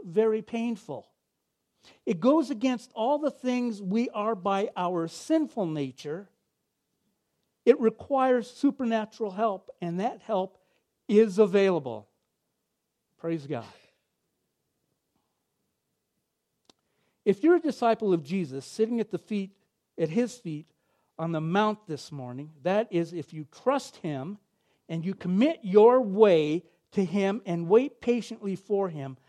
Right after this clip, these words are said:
God has already begun to help you and will help you more.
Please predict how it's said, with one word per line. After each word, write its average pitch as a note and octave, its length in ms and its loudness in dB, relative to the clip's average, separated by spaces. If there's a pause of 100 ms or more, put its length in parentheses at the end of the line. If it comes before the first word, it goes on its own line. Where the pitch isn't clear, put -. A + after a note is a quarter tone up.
(240)
God G#3+ 380 4
has F3+ 220 0
already C#4 540 0
begun G3 440 2
to G3 160 -4
help G3+ 380 0
you D#3 340 -2 (340)
and E3+ 340 -2
will C4 260 4
help G#3+ 340 -2
you G3+ 140 0
more. E3+ 440 -2